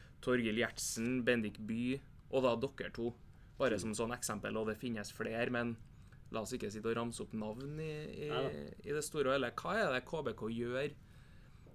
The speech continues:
Speaker 1: som gjør at dere kommer inn og, og finner potensialet dere har så fort?
Speaker 2: Jeg tror det handler om litt det vi var inne på, i hvert fall for min del, og så, så er det tillit, eh, og at man får, eh,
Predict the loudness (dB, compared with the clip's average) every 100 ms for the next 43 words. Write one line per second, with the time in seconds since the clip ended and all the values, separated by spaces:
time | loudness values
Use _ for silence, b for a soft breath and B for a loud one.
0 | -14 -14 -14 -10 -2 2 2 2 2 0
1 | 0 0 0 -2 0 -2 -2 -2 -2 -4
2 | -6 -8 -8 -2 0 0 0 -2 -4 -4
3 | -2 -2 0 0 0 -4 -4 -4 -2 -2
4 | -4 -4 -6 -10 -12 -18 -18 -18 B B
5 | B B B -18 -16 -16 -12 -8 -4 -2
6 | 0 -2 -2 -2 -4 -4 -4 -2 -2 -2
7 | -2 -4 -4 -4 -6 -8 -10 -8 -8 -4
8 | -4 -2 0 2 2 2 0 0 -2 -4
9 | -6 -8 -8 -8 -8 -6 -4 -4 -2 -2
10 | -2 -4 -6 -6 -4 -2 -4 -4 -4 -6
11 | -6 -8 -8 -10 -10 -8 -8 -6 -6 -6
12 | -6 -8 -8 -10